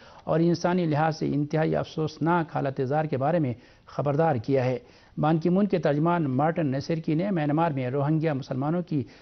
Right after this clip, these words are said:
سیکیورٹی اور ان کو درپیش انسانی مسائل کی بابت اپنی گہری تشویش کا اظہار کیا۔ انہوں نے کہا کہ انسان دوستانہ امور میں اقوام متحدہ کی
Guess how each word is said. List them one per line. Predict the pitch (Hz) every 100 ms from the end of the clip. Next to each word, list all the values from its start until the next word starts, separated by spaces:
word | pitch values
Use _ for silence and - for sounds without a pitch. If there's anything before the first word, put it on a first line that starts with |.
| -
سیکیورٹی | - - 156 185 180 208
اور | 190
ان | 156 160
کو | 160
درپیش | 135 135 160 165 -
انسانی | 143 139 147
مسائل | 131 127 147 156
کی | 160 131
بابت | 139 175 185 - - -
اپنی | 147 - 151 135
گہری | 156 175 135
تشویش | - 131 170 151
کا | -
اظہار | 131 127 170 139
کیا۔ | 107 131 120 - _ - _ -
انہوں | 143 170
نے |
کہا | 170 170 214
کہ | 190
انسان | 147 143 151 151
دوستانہ | 143 143 156
امور | 156 139 170
میں | 180
اقوام | 202 - 139
متحدہ | 143 135 131 147 143 170 170
کی | 160